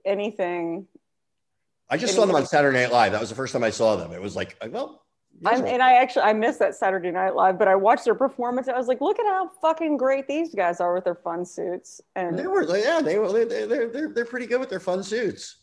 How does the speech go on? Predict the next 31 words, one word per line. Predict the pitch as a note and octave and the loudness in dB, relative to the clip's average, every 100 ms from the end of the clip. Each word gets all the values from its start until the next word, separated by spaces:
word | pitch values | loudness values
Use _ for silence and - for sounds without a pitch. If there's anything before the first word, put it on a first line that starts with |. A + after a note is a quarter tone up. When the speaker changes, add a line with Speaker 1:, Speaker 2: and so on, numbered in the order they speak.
| - | -6
Speaker 1:
They | G3+ B3+ E4 | 4 6 6
actually, | D#4+ - A#3+ | 2 2 2
they | G#3+ G#3+ | 2 2
gave, | A#3 C4 - | 2 2 0
<laughs> | C#4 G#3+ _ | -2 -4 _
you | A3 | -4
know | G#3 | -2
what | G#3+ | 0
they | G3 E3+ | -2 -2
did? | F#3 F3 | -2 0
They | F#3 | 0
gave | G3 A3 | 2 0
me | A3+ | 0
this, | F3+ F#3 - | -2 -4 -2
like, | F3+ E3+ _ | -2 -2 _
feeling | F3+ F3+ F3 E3+ | -2 0 0 -2
of | E3+ E3+ _ _ _ _ _ _ _ G#3+ | -4 -6 _ _ _ _ _ _ _ -8
m-, | F#3+ - _ _ _ _ F3+ | -8 -10 _ _ _ _ -6
my | G3 F#3+ | -2 0
obsession | F3 - - F#3+ F3 F3 F3 | -2 -4 -8 -2 -2 -4 -8
as | F3 E3 | -8 -8
a | D3 | -8
kid. | F3 - | -8 -4
Like, | F3+ E3+ _ | -4 -4 _
I | F#3 F#3 F#3 - _ _ _ _ _ _ _ _ | 0 0 -2 -6 _ _ _ _ _ _ _ _
love | G3+ F#3 G3 F#3+ F3 F3 | -8 -2 2 2 2 -2
New | F3 F3+ | -4 -4
Kids | G3+ G#3+ | -4 -4
on | G#3 | -4
the | |
Block. | G3 G3 G#3 | -4 -4 -4